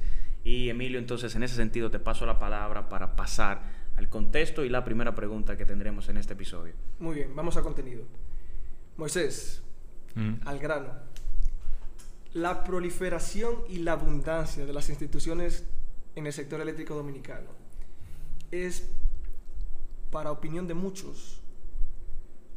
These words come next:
Speaker 2: un ejemplo más de una agenda un poco oscura, ponemos entre comillas oscura ahí, de pasadas administraciones que utilizaron estos medios para crear avenidas legales,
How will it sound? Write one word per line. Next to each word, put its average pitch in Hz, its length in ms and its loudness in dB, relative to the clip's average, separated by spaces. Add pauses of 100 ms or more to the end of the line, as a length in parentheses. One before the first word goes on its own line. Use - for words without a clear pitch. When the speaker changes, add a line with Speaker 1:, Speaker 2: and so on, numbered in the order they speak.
(300)
Speaker 2:
un 196 180 -2
ejemplo 185 440 -2
más 180 340 2
de 165 60 2
una 170 160 -2
agenda 170 420 -4
un 165 120 -4
poco 180 420 -4
oscura, 165 680 -2 (440)
ponemos 160 340 0
entre 151 240 4
comillas 147 420 2
oscura 120 360 2
ahí, - 120 -4 (1160)
de 151 200 -10
pasadas 185 520 0
administraciones 160 960 0 (840)
que - 220 10
utilizaron 196 680 2
estos 190 280 -2
medios 160 380 -4 (140)
para 147 220 -10
crear 165 220 -2
avenidas 160 440 -2
legales, 143 720 -6